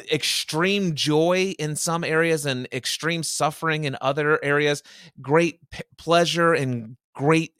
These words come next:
amounts of pain, and yet at the all, at the same time, just experience it for what it is, and it is the experience of life. For, so for me, life doesn't need oth-, any other meaning for me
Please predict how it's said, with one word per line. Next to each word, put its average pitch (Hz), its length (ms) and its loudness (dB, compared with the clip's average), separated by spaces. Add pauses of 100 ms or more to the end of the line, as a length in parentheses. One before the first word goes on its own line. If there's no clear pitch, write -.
(140)
amounts 143 500 0
of 123 160 -4
pain, 160 500 -4 (460)
and 147 240 0
yet 147 260 2
at 139 220 -2
the 147 140 -2
all, 147 400 4
at 135 180 -2
the 135 80 -4
same 139 260 0
time, 139 440 -2
just 131 260 -6
experience 131 680 -4
it - 180 -4
for 117 420 4 (280)
what 127 260 4
it 123 140 2
is, 120 260 2
and 117 100 -2
it 123 140 0
is 113 200 -4
the 123 140 -2
experience 120 420 -4
of 110 100 -12
life. 107 180 0
For, 120 320 -4
so - 220 -2
for 139 180 -4
me, 175 320 -2 (300)
life 170 260 2
doesn't 170 300 0
need 143 280 2 (100)
oth-, 147 280 4
any 160 260 -2
other 135 280 0
meaning 127 580 -2
for 185 480 4
me 135 680 -2